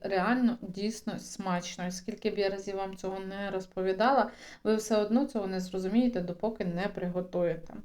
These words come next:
А я вам дякую всім за перегляди та вподобайки. Будьте здорові, живіть у мирі. Всіх обіймаю і до наступних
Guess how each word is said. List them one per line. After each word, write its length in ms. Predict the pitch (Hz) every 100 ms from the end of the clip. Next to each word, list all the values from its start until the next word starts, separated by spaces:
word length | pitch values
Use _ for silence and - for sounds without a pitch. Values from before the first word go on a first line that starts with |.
| - - - -
А 100 | 220
я 160 | 302
вам 120 | 285 240
дякую 340 | 240 240 220
всім 280 | - 214 214
за 120 | 208
перегляди 540 | 202 196 196 196 190
та 120 | 185 185
вподобайки. 680 | 185 185 185 240 262 226
Будьте 500 | 185 185 208 220 196
здорові, 520 | 190 196 196 247 220 185
живіть 400 | 185 202 202 190
у 60 |
мирі. 400 | 185 220 233 - - _
Всіх 360 | - - 220 202
обіймаю 640 | 185 185 180 202 240 214 -
і 80 | 190
до 300 | 175 190 220
наступних 680 | 190 180 - 170 - 175